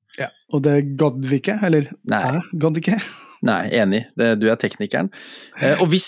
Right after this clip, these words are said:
Speaker 2: dere der ute har tips og triks på enten spalter eller måter å gjøre ting på eller noe sånt, og vi tar imot all konstruktiv,
Speaker 1: Ja, ja.
Speaker 2: eh, tilbakemelding her. Ris og ros og gris og grus.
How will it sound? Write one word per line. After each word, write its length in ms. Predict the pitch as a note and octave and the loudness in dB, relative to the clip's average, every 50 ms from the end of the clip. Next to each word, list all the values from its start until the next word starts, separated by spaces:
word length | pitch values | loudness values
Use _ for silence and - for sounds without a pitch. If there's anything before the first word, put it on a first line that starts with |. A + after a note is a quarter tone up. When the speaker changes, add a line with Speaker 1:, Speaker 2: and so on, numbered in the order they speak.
| - - | 2 4
Speaker 2:
dere 220 | A3+ F#3+ C#3+ D#3+ | 4 4 4 4
der 160 | D#3+ D#3+ D#3+ E3+ | 4 4 4 4
ute 380 | F#3 D#3 - _ - G#3 A#3+ A#3+ - - - - _ - - | 4 2 2 _ 0 0 0 0 -2 -8 -18 -20 _ -6 -2
har 320 | - C#3 C#3 D3+ E3 E3 - A#2+ C#3 C3 - _ | 0 2 4 4 2 2 0 -2 -4 -4 -6 _
tips 300 | - - D3 - - F3 | -2 -2 -2 0 -2 -2
og 80 | E3 - | 0 0
triks 220 | E3 E3 - - - | -2 -2 -2 -4 -2
på 220 | - - C#3 C3+ | 0 2 4 4
enten 320 | - B2+ - B2+ - C#3 C#3 | 4 2 0 0 -2 -4 -4
spalter 640 | - - G#3 G3 C#3+ G2 - - - A#2+ B2+ C3+ C3+ | 0 0 2 2 2 2 0 0 2 2 2 2 2
eller 460 | - C3 B2 B2 B2 B2 B2 B2+ B2+ | 2 2 2 4 4 4 4 4 4
måter 320 | C3 C3 A#2 F#2+ - G#2+ A2 | 4 4 2 2 2 2 4
å 60 | A#2 | 4
gjøre 160 | A2 F#2+ - | 4 2 2
ting 140 | - G2+ F#2+ - | 0 -2 0 2
på 60 | A2 | 2
eller 100 | A2 A2+ | 2 2
noe 80 | G#2 | 2
sånt, 160 | A2+ G2+ - - | 0 -2 -2 -2
og 140 | E3+ E3 | 0 0
vi 80 | A2+ G#2+ | 0 0
tar 240 | - - - A3+ C#3 | -2 0 0 0 0
imot 240 | G2 F#2+ A2+ C#3+ - - - _ - - | 2 0 0 0 -2 -4 -12 _ -6 -2
all 220 | A2+ C#3 G#3 G#3+ D3+ - _ _ | 2 2 2 2 0 -4 _ _
konstruktiv, 720 | - - G#2 G2 - - C#3+ E3 C#3 A#2+ A#2 A2 A2 G#2+ | -4 -4 -2 -2 0 0 0 0 2 2 2 2 2 0
Speaker 1:
Ja, 140 | G#2+ G#2+ A2+ | 0 2 2
ja. 160 | A2+ A2 A2+ | 4 4 2
Speaker 2:
eh, 80 | A2+ G#2+ | 2 2
tilbakemelding 600 | - B2+ A2 A2 G#2 - - F#2+ F#2 F2+ F#2 G#2 A2 | 2 2 2 2 0 0 -2 -4 -4 -4 -2 -2 -2
her. 100 | A#2 A#2+ A#2 G#2+ B2 B2+ A2+ A#2 | -2 -2 -2 -2 -2 0 0 2
Ris 220 | D3+ G#3 G#3+ - - | 2 2 2 2 2
og 140 | G#3+ G3 E3 | 2 4 4
ros 300 | D#3 F3 F3+ - - - | 2 2 2 0 -2 0
og 640 | - F#3 F#3 F3+ F3 E3+ E3+ E3+ E3+ E3 E3 E3 D3+ | 2 4 6 6 6 6 6 6 6 4 4 2 2
gris 300 | - C#3 - - - - F3 | 0 0 2 0 0 0 0
og 80 | C3+ | 0
grus. 240 | A2+ G2+ F#2 - - | 0 -2 -2 -2 -4